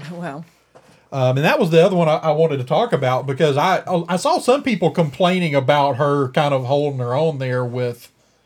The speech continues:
Speaker 2: with Ahsoka for a little bit. But, I mean, you're talking about one of the greatest female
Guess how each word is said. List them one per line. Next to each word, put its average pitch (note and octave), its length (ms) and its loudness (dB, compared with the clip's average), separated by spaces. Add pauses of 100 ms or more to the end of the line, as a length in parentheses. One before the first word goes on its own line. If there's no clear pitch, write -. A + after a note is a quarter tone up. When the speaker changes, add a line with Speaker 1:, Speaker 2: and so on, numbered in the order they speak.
(1040)
Speaker 2:
with D#3 280 -2
Ahsoka D3 500 2
for C3 140 -4
a A#2+ 60 0
little A2+ 220 -4
bit. A2 340 -6 (720)
But, F3+ 400 0
I F#3 80 -2
mean, E3+ 220 2
you're A#3+ 160 0
talking G3 300 2
about D3+ 280 0
one D#3+ 180 2
of C#3 120 -2
the C3+ 100 0
greatest D3+ 680 -2
female D3+ 960 0